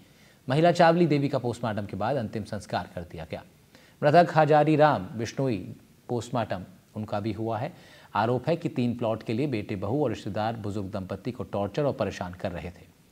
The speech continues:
धोखा और झगड़ा कर तीनों प्लॉट अपने नाम करवा लिए। बेटियों में मंजू, सुनीता और उनके बेटे राजेंद्र ने आरजे सात जीबी सिक्स वन सेवन थ्री गाड़ी मुझे पीट कर अपने नाम करवा ली, फिर बेच दी, ये भी सुसाइड नोट में लिखा गया।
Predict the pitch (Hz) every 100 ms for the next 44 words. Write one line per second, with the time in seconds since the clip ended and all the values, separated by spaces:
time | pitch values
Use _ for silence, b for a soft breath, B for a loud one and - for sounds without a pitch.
0 | _ 107 135 135 156 143 117 127 123 135
1 | 131 123 120 117 117 120 117 107 95 90
2 | 98 104 117 135 156 160 B B B B
3 | 120 165 165 196 131 101 104 117 131 139
4 | 151 - 117 117 117 147 135 117 120 113
5 | 110 110 113 107 101 120 127 127 143 170
6 | B B B B _ _ _ - 135 147
7 | 135 139 98 - - 123 123 104 123 107
8 | 135 - - - _ - - - 117 107
9 | 120 113 - 107 107 113 131 147 - -
10 | _ _ 110 107 123 147 143 139 123 -
11 | 123 104 98 107 104 110 170 170 117 113
12 | 90 - 135 110 101 135 113 B B B
13 | - 123 117 110 107 92 110 104 - 87